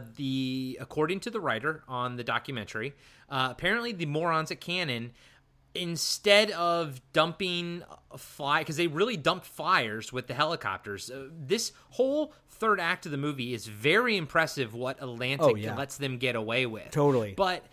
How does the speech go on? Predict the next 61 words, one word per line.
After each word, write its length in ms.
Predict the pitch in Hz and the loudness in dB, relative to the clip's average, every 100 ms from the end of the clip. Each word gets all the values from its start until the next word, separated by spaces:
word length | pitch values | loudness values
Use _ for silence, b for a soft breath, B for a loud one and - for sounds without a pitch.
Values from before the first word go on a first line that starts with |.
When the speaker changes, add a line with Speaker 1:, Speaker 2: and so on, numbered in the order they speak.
| b b | b b
Speaker 1:
so, 400 | - 226 214 196 | 2 4 4 2
so 160 | - 226 | 0 2
you 200 | 214 240 | 2 0
would 100 | 233 | -4
think, 240 | 320 285 | -4 -2
okay, 240 | 254 269 262 | 0 2 2
hey, 320 | 262 233 131 b - | 2 0 -2 b -10
smart, 540 | - 185 180 254 - | -8 0 4 4 2
uh, 40 | 165 156 | -8 -6
y-, 220 | 190 202 147 | -4 -6 -8
uh, 40 | 156 135 | -10 -12
you 400 | 139 170 185 170 - | -12 -8 -8 -10 -4
print 220 | 220 226 | -2 0
up 100 | 285 | 0
a 60 | 277 | -2
few 280 | - 254 202 | -6 2 2
of 140 | 135 | 2
'em 240 | 131 185 147 | -2 -6 -2
that 120 | 151 143 | 2 4
are, 340 | 139 139 135 127 | 4 4 0 -4
that 180 | 120 139 | 0 2
have 260 | 156 151 147 | 4 4 2
the 80 | 143 | -2
writing 460 | 120 147 147 147 | 0 0 0 -6
on 240 | 127 123 131 | -6 -6 -6
it 140 | 123 | -6
that, 120 | 127 | -8
about 280 | 120 117 123 | -4 -4 -4
the 40 | - | -6
curfew, 460 | - 240 - 107 | -2 -2 -2 -10
right? 340 | 92 113 180 202 B B - | -4 -2 -2 -4 B B -4
And 200 | 196 202 | 0 2
then 240 | 214 214 | 0 0
the 100 | 190 | -2
rest 420 | 170 254 339 - | -4 -4 -2 0
of 160 | 226 180 | 2 2
'em 200 | 190 190 | 0 -4
either 300 | 190 208 214 | -8 -4 -2
make 300 | 185 214 262 | -2 -2 -4
them 220 | 330 226 135 | -4 -6 -6
blank, 540 | 123 131 180 302 - b b | -2 2 2 -2 -10 b b
or 160 | 170 185 | -6 -4
even 260 | 214 254 | -4 -6
he 180 | 220 320 | -6 -6
suggests, 600 | 302 240 147 151 143 - | -6 -6 -4 -4 -4 -8
like, 260 | 147 151 135 | -6 -4 -4
you 160 | 160 156 | -6 -4
know, 220 | 139 135 | -2 -4
have 260 | 135 143 156 | -4 -2 -4
it 100 | 151 | -4
say, 200 | 170 156 | -4 -2
like, 200 | 139 135 | -2 -6
"Canon 360 | - 240 233 220 | -4 -4 -4 -4
thanks 400 | 247 240 - 156 | -4 -4 -6 -8
you 140 | 127 | -8
for, 320 | - 135 139 | -4 -4 -4
for 180 | 135 143 | -4 -6
supporting 540 | - 139 196 196 185 | -6 -8 -4 -4 -2
our 120 | 175 160 | -2 -4
filmmaking," 600 | - 190 175 127 - 117 | -4 -6 -4 -6 -6 -6
whatever. 360 | 156 175 123 | -2 0 -2